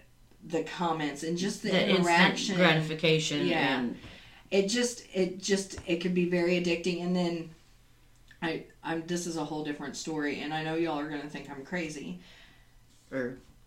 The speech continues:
Speaker 1: Crazier than what you already think I am. But the cell phone situation is unreal with the privacy issues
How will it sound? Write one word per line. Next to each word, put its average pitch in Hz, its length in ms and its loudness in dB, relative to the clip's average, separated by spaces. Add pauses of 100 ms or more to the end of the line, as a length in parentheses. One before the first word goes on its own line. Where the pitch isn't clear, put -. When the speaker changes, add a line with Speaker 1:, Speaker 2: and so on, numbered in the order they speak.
(180)
Speaker 1:
Crazier 156 460 0
than 147 180 -4
what 135 300 -6
you 151 100 -4
already 147 200 2
think 185 220 -4
I - 80 -6
am. - 200 -6 (320)
But 180 500 4 (220)
the 190 540 6 (160)
cell 254 340 6
phone 165 560 0 (680)
situation 147 1080 -4 (640)
is 180 240 0
unreal 165 1120 2
with 151 160 -10
the 139 60 -6
privacy 123 680 -8
issues - 600 -16